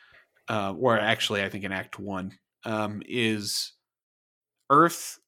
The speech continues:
after it shook off all of the atomic dust, thanks to their Vulcan friends,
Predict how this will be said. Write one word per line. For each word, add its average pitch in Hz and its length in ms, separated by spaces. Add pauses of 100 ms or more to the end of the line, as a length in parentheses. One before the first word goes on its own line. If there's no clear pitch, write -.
(140)
after 131 440
it 120 100 (240)
shook - 340
off 147 280
all 131 260
of 127 160
the 123 220
atomic 123 640
dust, 113 500
thanks 117 380
to 127 60
their 117 140
Vulcan 104 380
friends, 185 580